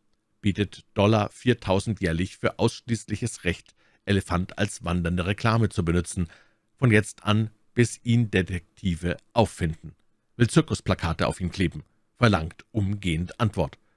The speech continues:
Box, Detektiv. "Das ist doch lächerlich", rief ich aus. "Ja, freilich", sagte der Inspektor. "Herr Barnum, der sich für so gewitzt hält, kennt mich offenbar nicht, aber ich kenne ihn." Dann diktierte er folgende Antwortdepesche.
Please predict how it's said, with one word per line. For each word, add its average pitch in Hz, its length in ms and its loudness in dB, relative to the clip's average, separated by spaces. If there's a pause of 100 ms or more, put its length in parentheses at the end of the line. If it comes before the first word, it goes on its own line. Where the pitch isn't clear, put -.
(420)
Box, - 380 0 (580)
Detektiv. 110 500 0 (320)
"Das - 240 -2
ist - 120 -4
doch - 160 0
lächerlich", 113 600 0 (400)
rief 87 160 -4
ich - 160 -12
aus. - 300 -8 (320)
"Ja, - 80 0
freilich", - 560 -4 (280)
sagte - 300 -4
der 80 120 -4
Inspektor. 82 520 -8 (200)
"Herr 110 160 4
Barnum, 107 500 4 (320)
der 110 80 2
sich - 160 -6
für 113 180 2
so 90 260 0 (360)
gewitzt 127 560 2
hält, 92 240 2 (300)
kennt - 300 0
mich - 200 -8
offenbar 95 260 0
nicht, 87 180 -2
aber 80 280 -6
ich - 220 -4
kenne 82 280 -6
ihn." 92 380 -4 (840)
Dann 135 220 4
diktierte 117 420 2
er 117 140 0
folgende 85 420 0
Antwortdepesche. 92 960 -4